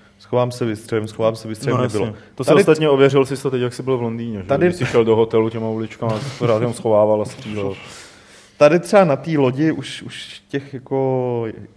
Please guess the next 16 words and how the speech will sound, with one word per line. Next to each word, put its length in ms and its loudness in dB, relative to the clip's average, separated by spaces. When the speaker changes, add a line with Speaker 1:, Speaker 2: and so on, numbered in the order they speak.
Speaker 1:
i 140 -10
sekvencí 540 -6
bylo 220 0
víc, 340 -6
jako 200 -10
Speaker 2:
Hmm. 80 -2
Speaker 1:
víc 140 -8
druhů, 500 -4
takže 240 -6
hned 260 -2
to 100 -4
působilo 520 -4
celý 360 -4
líp, 420 -8
jo. 300 -4
Protože 360 -8